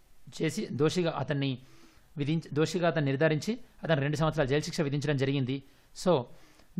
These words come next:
then, then he appealed to the next court, High Court. High Court suspended the sentence.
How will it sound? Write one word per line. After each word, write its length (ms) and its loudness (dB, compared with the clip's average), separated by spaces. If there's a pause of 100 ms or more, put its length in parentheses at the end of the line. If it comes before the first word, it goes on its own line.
then, 140 8 (1300)
then 120 2 (160)
he 160 6
appealed 280 4
to 80 4
the 100 4
next 260 -4
court, 200 2 (120)
High 220 4
Court. 220 2
High 180 2
Court 180 0
suspended 440 -2
the 100 -2
sentence. 320 -2